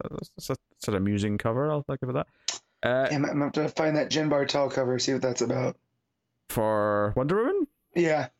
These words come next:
Speaker 2: <clears throat>
Speaker 1: Oh, it's actually, it is very nice, actually.
Speaker 2: Hmm.
Speaker 1: Uh,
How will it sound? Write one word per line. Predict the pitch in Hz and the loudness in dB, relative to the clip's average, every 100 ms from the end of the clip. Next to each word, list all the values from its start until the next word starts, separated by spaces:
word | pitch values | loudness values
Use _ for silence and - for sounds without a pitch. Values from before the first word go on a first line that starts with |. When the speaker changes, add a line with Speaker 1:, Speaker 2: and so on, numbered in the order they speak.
| _ - | _ -6
Speaker 2:
<clears throat> | 180 196 - 180 156 - _ _ _ _ - _ _ _ _ - | -4 -2 0 2 2 -2 _ _ _ _ -20 _ _ _ _ -4
Speaker 1:
Oh, | 226 262 | 0 2
it's | 156 | 0
actually, | 175 - 131 | 0 0 -2
it | - 131 | 0 0
is | 143 | 0
very | 110 92 | 0 0
nice, | 107 117 - - - - | 0 -2 -6 -8 -6 -6
actually. | - - 107 - | -6 -6 -8 -4
Speaker 2:
Hmm. | 170 196 - | -4 -4 -6
Speaker 1:
Uh, | - 110 | -2 0